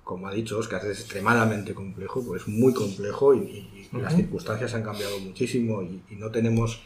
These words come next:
Speaker 1: desde un punto de vista científico, no tenemos todos los elementos de juicio todavía porque no tenemos instrumental analítico suficientemente desarrollado, pero yo me quedaría en una primera línea política de decir,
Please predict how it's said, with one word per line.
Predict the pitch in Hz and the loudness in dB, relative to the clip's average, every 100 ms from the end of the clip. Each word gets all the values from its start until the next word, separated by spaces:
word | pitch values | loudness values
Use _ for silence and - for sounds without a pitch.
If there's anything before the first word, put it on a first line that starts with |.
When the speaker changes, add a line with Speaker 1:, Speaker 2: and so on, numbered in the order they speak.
| - - - - _ _ _ | -20 -20 -20 -20 _ _ _
Speaker 1:
desde | 113 110 117 | -2 0 6
un | |
punto | 131 139 | 8 10
de | 135 | 8
vista | 135 | 8
científico, | 117 110 127 139 | 6 6 6 8
no | 120 | 6
tenemos | 117 123 120 | 6 6 4
todos | 113 123 | 4 4
los | 113 113 | 4 4
elementos | 101 113 117 123 107 | 2 2 4 2 2
de | |
juicio | 92 117 113 123 | 0 2 2 0
todavía | 123 104 95 104 135 | 0 -2 -2 0 0
porque | - 104 95 | 0 -4 -4
no | 107 | -2
tenemos | 110 110 113 110 | -2 0 2 2
instrumental | - - 95 95 98 110 | -2 -8 -10 -8 -4 -4
analítico | 104 98 113 117 107 | -2 -2 -2 -2 -4
suficientemente | 98 107 104 110 107 104 104 104 | -6 -8 -8 -8 -6 -8 -10 -12
desarrollado, | 101 110 101 101 120 143 | -12 -8 -6 0 2 4
pero | 101 | 2
yo | |
me | 110 123 | 2 4
quedaría | 131 123 | 4 4
en | 127 | 4
una | 123 | 4
primera | 117 113 120 120 | 4 4 4 4
línea | 117 120 120 120 | 4 2 0 0
política | 117 113 117 135 135 | 0 -2 -2 2 4
de | 117 | 4
decir, | 101 98 95 | -2 -8 -10